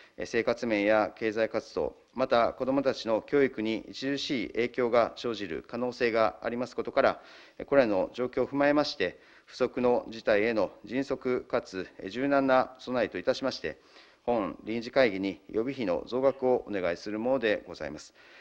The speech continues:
なお、えー、予備費の執行につきましては、えー、執行前に議会と、えー、協議をさせていただきまして、適切に対応させていただきますので、ご理解賜りますようによろしくお願い申し上げます。えー、以上、本日提案をさせていただきました案件につきましての提案理由とさせていただきます。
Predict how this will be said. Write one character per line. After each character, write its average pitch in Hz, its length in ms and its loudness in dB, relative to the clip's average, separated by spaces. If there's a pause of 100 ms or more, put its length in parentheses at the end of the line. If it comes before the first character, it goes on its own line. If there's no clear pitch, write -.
(200)
な 131 180 6
お、 104 220 4
え 101 40 0
ー、 - 40 2
予 113 80 2
備 143 100 -2
費 139 100 0
の 101 120 0
執 - 140 -10
行 131 220 0
に 131 60 0
つ - 80 -16
き - 80 -8
ま 135 100 2
し - 120 -8
て 131 60 -2
は、 113 220 2 (260)
え - 40 -12
ー、 - 20 -8
執 - 220 -8
行 120 180 0
前 123 200 4
に 107 320 -2
議 98 180 -12
会 104 260 0
と、 110 360 0 (100)
え 78 140 -8
ー、 - 60 -10
協 139 180 0
議 104 80 0
を 92 60 0
さ 117 120 -4
せ - 80 -10
て 131 60 -6
い 120 60 -6
た 127 80 -2
だ 127 40 -2
き 127 60 -4
ま 135 80 -2
し - 80 -8
て、 92 180 -4 (260)
適 - 200 -6
切 117 240 -8
に 131 160 0
対 98 260 -2
応 104 100 -2
さ 101 140 -4
せ - 140 -10
て 113 260 0
い - 40 -14
た 107 100 -4
だ 95 40 -6
き - 80 -12
ま 98 80 -6
す 107 120 -6
の 104 80 -2
で、 113 320 -2
ご 92 100 -6
理 92 60 -8
解 82 180 -4
賜 98 260 -8
り 113 60 -6
ま 123 100 -6
す 127 100 -10
よ 117 60 -2
う - 40 -2
に 113 260 -4
よ 73 80 -10
ろ 73 60 -10
し - 100 -14
く 120 260 -6
お 76 60 -12
願 76 120 -12
い - 20 -
申 65 200 -12
し - 100 -14
上 - 60 -16
げ - 60 -12
ま 78 60 -12
す。 - 180 -18 (640)
え 123 100 0
ー、 - 20 4
以 151 40 0
上、 139 300 8
本 127 140 0
日 104 60 -8
提 110 420 -4
案 107 80 2
を 104 40 -4
さ 107 140 -4
せ - 80 -18
て 113 60 -8
い 104 40 -12
た 113 60 -2
だ 107 40 -6
き 104 40 -6
ま 113 80 -2
し - 100 -8
た 95 240 0
案 107 120 -4
件 107 140 -6
に 95 40 -10
つ - 60 -20
き - 80 -10
ま 113 100 -4
し - 80 -8
て 110 80 -6
の 117 240 -2
提 107 160 -4
案 101 100 -6
理 98 80 -6
由 95 120 -4
と 123 200 -2
さ - 180 -8
せ - 100 -16
て 139 80 -2
い 117 60 -2
た 87 100 -6
だ - 40 -8
き - 80 -16
ま 78 60 -10
す。 - 160 -20